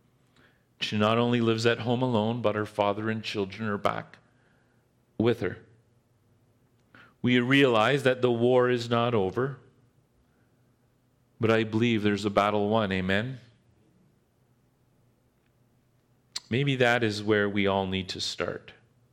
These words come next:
Regardless if the event is external or internal, we need to begin by placing our confidence in God's word. We, we need to enact his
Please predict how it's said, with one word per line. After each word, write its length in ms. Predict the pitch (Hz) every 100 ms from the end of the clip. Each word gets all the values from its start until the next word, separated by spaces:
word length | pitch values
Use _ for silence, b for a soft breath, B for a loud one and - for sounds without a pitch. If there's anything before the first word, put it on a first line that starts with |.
| _ _ _ _ _ b b b b b b
Regardless 560 | 113 113 127 139 131 -
if 140 | 131
the 120 | 120
event 480 | 117 101 110 113 113
is 180 | 110 - -
external 680 | 110 - - 110 110 110 123
or 160 | 113
internal, 600 | - 98 95 101 90 90 98 - _ _ _ _ b b b b b b -
we 100 | 107
need 240 | 113 120
to 80 | 117
begin 400 | 113 104 113 107
by 160 | 101 101
placing 520 | - 110 104 117 101
our 120 | 95
confidence 680 | 98 107 107 - 95 92 101
in 140 | 92
God's 400 | 95 92 92 92
word. 340 | 95 92 82 - _ _ _ _ _ _ b b b b b b b -
We, 140 | 104
we 220 | 107 110
need 280 | 113 120 120
to 160 | - 113
enact 500 | 104 107 110 110 -
his 320 | - 120 -